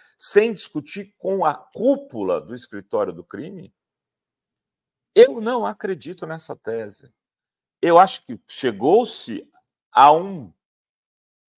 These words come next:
importante momento das investigações do caso Marielle, mas ainda restam investigações a serem feitas e pontos a serem esclarecidos.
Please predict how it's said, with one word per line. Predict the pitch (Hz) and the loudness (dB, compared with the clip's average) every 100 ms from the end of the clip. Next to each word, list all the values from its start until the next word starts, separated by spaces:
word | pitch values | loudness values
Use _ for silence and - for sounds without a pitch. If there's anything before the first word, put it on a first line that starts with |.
| _ _ _ | _ _ _
importante | 143 170 170 160 - - 190 269 - 196 | -12 -10 2 2 2 -2 -2 -2 -6 -8
momento | 175 135 165 - | -6 -6 -10 -8
das | 127 120 | -8 -6
investigações | 131 120 110 - 95 101 - 104 98 | -8 -8 -8 -10 -12 -12 -12 -14 -16
do | - | -12
caso | 90 85 82 | -10 -10 -12
Marielle, | 80 80 87 151 117 73 _ _ _ _ _ _ _ _ - | -12 -8 -8 -8 -14 -20 _ _ _ _ _ _ _ _ -14
mas | 139 196 254 277 - | 4 6 6 4 4
ainda | 190 165 196 302 240 196 | 4 4 0 0 2 2
restam | 151 165 254 254 - - 175 92 - _ _ _ _ _ _ _ _ _ _ | 4 6 6 2 -4 -2 -2 -2 -14 _ _ _ _ _ _ _ _ _ _
investigações | 185 233 202 - 226 175 - 196 262 254 | -12 -8 -6 -6 -2 -2 -2 -10 -10 -10
a | 214 | -12
serem | - 226 220 - _ _ _ _ | -10 -12 -12 -18 _ _ _ _
feitas | 202 285 294 269 - - - | 2 2 0 -6 -6 -12 -14
e | 240 | -16
pontos | _ 262 311 359 302 240 | _ 6 6 6 -6 -4
a | 220 | -4
serem | 220 202 | -4 -8
esclarecidos. | 190 185 151 147 - 85 65 - - | -8 -6 -6 -8 -16 -18 -20 -20 -20